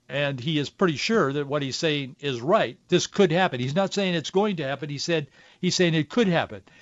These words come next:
He says they've pretty much created all of the building blocks that will allow a central bank digital currency to flourish. U S, uh, Congressman Michael McCaul, he's a Republican from Texas.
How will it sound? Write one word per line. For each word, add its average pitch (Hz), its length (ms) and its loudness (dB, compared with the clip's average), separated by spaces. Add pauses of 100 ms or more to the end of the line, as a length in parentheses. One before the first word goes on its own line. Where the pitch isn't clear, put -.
(120)
He 196 100 2
says 185 240 4
they've 180 300 2
pretty 277 220 2
much 208 260 -2
created 175 420 4
all 175 260 2
of 196 80 0
the 156 100 0
building 160 440 0
blocks 104 520 -6 (340)
that 170 120 0
will 160 200 2
allow 180 320 4
a 147 100 2
central 202 460 0
bank 170 460 -4 (320)
digital 180 440 2
currency 143 720 -4 (160)
to - 80 -10
flourish. 180 640 0 (880)
U 226 200 4
S, - 160 0 (280)
uh, 151 240 4
Congressman 160 640 2
Michael 175 340 2
McCaul, 139 600 4
he's 151 160 0
a 143 60 0
Republican 135 600 0
from 120 140 -8
Texas. 143 540 -4